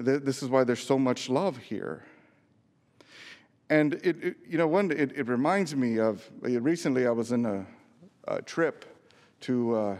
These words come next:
to Mexico City, went to visit the Basilica of Our Lady of Guadalupe, and,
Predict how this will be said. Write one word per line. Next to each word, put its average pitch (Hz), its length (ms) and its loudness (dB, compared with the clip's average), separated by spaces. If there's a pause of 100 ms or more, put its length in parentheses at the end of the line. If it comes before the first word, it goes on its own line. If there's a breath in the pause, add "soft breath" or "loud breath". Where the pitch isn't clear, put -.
to 117 100 -8
Mexico 131 360 0
City, 151 380 0
went 120 240 0
to 113 60 -8
visit 113 320 0
the 113 120 -2
Basilica 131 680 0 (560 loud breath)
of 107 80 -4
Our 120 120 4
Lady 135 220 4
of 123 120 2
Guadalupe, 127 720 2 (1000 loud breath)
and, 120 380 2